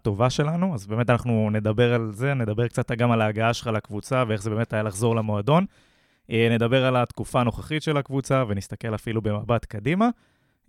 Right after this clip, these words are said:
אה, ונתחבר גם לשאלות, אה, אוהדים ש-, אה, שכתבתם לנו,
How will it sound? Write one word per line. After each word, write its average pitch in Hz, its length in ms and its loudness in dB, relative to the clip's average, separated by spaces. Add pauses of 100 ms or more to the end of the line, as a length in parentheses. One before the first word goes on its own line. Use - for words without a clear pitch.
אה, 117 400 4
ונתחבר 131 400 -2
גם 156 140 -2
לשאלות, 143 460 0
אה, 120 320 2
אוהדים 117 340 2
ש-, - 120 -6
אה, 101 720 -2
שכתבתם 143 600 0
לנו, 190 280 4